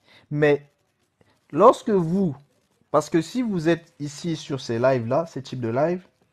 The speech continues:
c'est que vous êtes un tant soit peu des gens spirituels. Ou des gens virtuels. Parce qu'il y a des spirituels et il y a des virtuels.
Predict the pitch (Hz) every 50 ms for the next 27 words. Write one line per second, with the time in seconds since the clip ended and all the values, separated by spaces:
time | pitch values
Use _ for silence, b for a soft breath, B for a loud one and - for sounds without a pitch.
0 | _ _ _ _ _ _ _ _ _ _ _ _ _ _ _ _ _ _ - 165
1 | 160 160 - 185 208 220 180 180 185 175 156 175 214 240 240 - - - 156 165
2 | 170 - 180 185 180 - 190 190 185 - 269 269 220 196 180 165 156 151 170 175
3 | 170 - - - 143 135 135 131 - - - - - _ _ _ _ _ _ _
4 | _ _ _ _ _ _ _ _ _ _ _ 359 _ _ _ _ _ _ _ _
5 | _ _ _ _ _ _ _ _ _ _ - - _ _ _ _ - 175 180 180
6 | 135 135 131 123 127 143 139 120 120 131 - - - 147 110 - _ _ _ _
7 | _ _ _ _ _ _ _ _ _ _ _ _ _ _ _ _ _ _ _ _
8 | - 110 110 - - 143 139 139 123 120 113 110 - - - 110 110 110 - 185
9 | 185 180 165 156 147 131 131 127 117 110 113 107 - - - - -